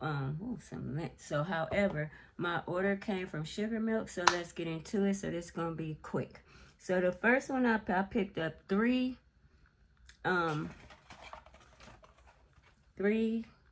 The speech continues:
body oils. So we're gonna just talk about 'em real fast. So how cute is the packaging? We already know. So this time I threw the box away. So the first one I picked up is cotton candy.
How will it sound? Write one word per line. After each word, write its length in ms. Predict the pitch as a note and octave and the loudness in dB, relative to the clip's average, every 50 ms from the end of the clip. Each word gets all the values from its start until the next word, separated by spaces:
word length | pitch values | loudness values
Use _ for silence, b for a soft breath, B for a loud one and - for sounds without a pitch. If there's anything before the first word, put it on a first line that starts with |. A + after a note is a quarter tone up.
| - _ - - _ _ _ _ | -20 _ -20 -20 _ _ _ _
body 460 | G3+ F#3+ F#3+ G3+ G#3 G3+ G#3 G#3+ - - | -2 2 4 4 4 4 2 0 0 2
oils. 760 | F#3+ G3+ G#3 G#3 G#3+ G#3+ G#3+ G#3+ G#3+ G#3+ G#3+ - - - - - - - - - - - - - - - - _ _ _ _ _ _ _ _ _ _ _ _ _ - - - | 2 2 4 4 2 2 2 0 0 -4 -6 -10 -12 -14 -16 -16 -18 -20 -14 -10 -10 -10 -10 -12 -16 -20 -20 _ _ _ _ _ _ _ _ _ _ _ _ _ -16 -6 -2
So 160 | F#3 F3+ F3+ | 0 0 2
we're 140 | F3 F#3 F3 | 0 0 -2
gonna 240 | F3+ F3 F3+ F3 E3 | -2 -4 -4 -4 -4
just 280 | E3 F3 E3+ E3 - | -4 -4 -4 -4 -4
talk 300 | - - F#3+ F3+ F#3 - | 0 2 2 2 2 0
about 300 | F#3 D#3+ F3+ E3+ F3 E3+ | -2 0 0 2 2 2
'em 80 | E3+ E3+ | 0 0
real 160 | E3+ E3+ F3+ G3 - | -2 -2 -2 -2 -2
fast. 320 | F3+ F3+ F3+ F3+ F#3 G3 B B B B B B - | 0 0 0 0 -2 -4 B B B B B B -10
So 240 | - - D#3+ B2+ G3 | -4 0 0 2 2
how 220 | G#3+ A3+ A#3+ B3 | 2 2 2 2
cute 260 | B3 - - A#3 A3 | 0 0 0 0 0
is 80 | G#3+ G3 | 0 0
the 100 | F#3+ F#3 | -2 -2
packaging? 680 | F#3+ - A3 G#3 G3 G3 - G3 - G3 F#3+ F#3 F#3+ G3 | 0 2 2 2 2 2 0 -2 0 2 2 4 4 4
We 120 | G3+ G3 | 4 4
already 320 | F#3+ F#3 F#3 F3 F3 F3 | 4 2 2 0 -2 -2
know. 460 | F3 F#3 G3 G#3 G#3+ G#3 G#3 G3+ G3+ G3+ B B B B B B - | -2 0 4 6 6 6 6 4 2 0 B B B B B B -10
So 120 | - E3 F3 | -6 0 2
this 200 | G3 G3+ G3+ - | 2 2 2 0
time 240 | - G#3+ F#3+ F#3+ | 0 0 2 2
I 80 | F3+ F3+ | 0 0
threw 220 | F3 - F3+ E3+ | -2 -4 -2 -2
the 100 | E3+ E3+ | -2 -2
box 360 | D#3 - F3+ F3+ F#3 F#3 - - | 0 0 0 0 0 -2 -4 -4
away. 320 | F3 F3 F3 E3+ F3 F3 | -2 -2 0 -2 -2 -4
So 300 | F3 - - F3 E3+ E3+ | -4 -4 -2 -2 0 0
the 80 | E3+ E3+ | 0 -2
first 380 | - - G#3 G#3+ A3+ A#3 - | 0 2 4 4 4 4 4
one 120 | A#3 A3 G#3+ | 4 4 6
I 120 | G3 F#3 | 6 4
picked 360 | F#3+ - - G3+ F#3+ - - | 2 2 0 0 0 0 0
up 240 | F#3 F3+ F3 F3 - | 0 0 0 -2 -4
is 140 | E3+ E3+ - | -6 -6 -6
cotton 440 | - - G3 F#3+ F#3+ E3+ E3+ F3+ - | -2 2 4 4 4 4 0 -4 -2
candy. 580 | - A#3+ A#3 A3+ A3+ A3+ G#3 A3+ A3+ A3+ B | 2 4 4 6 6 4 4 2 0 -2 B